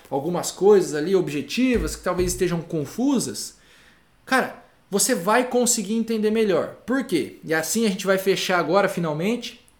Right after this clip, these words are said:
porque existe um elemento da leitura que é negligenciado, esquecido e talvez nunca é ensinado, nunca foi ensinado pra você, que é a sua capacidade, né, de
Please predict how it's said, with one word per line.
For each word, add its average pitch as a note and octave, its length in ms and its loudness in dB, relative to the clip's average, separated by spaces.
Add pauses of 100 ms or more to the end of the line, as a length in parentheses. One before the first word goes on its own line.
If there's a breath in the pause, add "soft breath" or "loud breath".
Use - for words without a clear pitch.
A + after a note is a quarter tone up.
(460 soft breath)
porque G#3 180 4
existe A3+ 420 0
um C#4 200 0
elemento G3+ 580 0
da F3 120 0
leitura F#3 560 0
que F3+ 220 -2
é F#3+ 80 4
negligenciado, F3 1040 -2
esquecido G3 960 -4 (300 loud breath)
e F3+ 100 -6
talvez G3+ 360 4
nunca A#3+ 400 2
é - 20 0
ensinado, A3 760 0
nunca G#3 220 -2
foi G#3+ 220 -2
ensinado F#3 600 -4
pra E3+ 140 -6
você, F3 380 -8 (640 loud breath)
que A3 80 2
é A3+ 40 6
a A3+ 60 4
sua A3+ 240 2
capacidade, A#3 1120 -2 (100)
né, G#3 220 -6
de F#3 320 -8